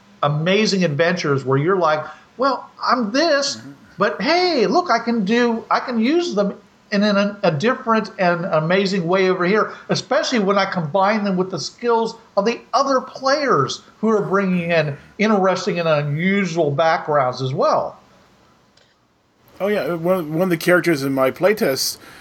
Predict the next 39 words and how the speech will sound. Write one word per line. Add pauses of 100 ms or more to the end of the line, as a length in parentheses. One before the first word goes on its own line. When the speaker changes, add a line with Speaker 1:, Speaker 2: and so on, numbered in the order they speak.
(420)
Speaker 2:
is
an
evangelical,
uh, (540)
uh,
reverend. (480)
And
yes,
and,
and,
uh,
he's
actually
turned
out
to
be
one
of
the
more
successful
characters
'cause
he, (520)
you
know, (140)
we,
we
try
to
emphasize,
you
know, (300)
sometimes
fighting
is
necessary,
but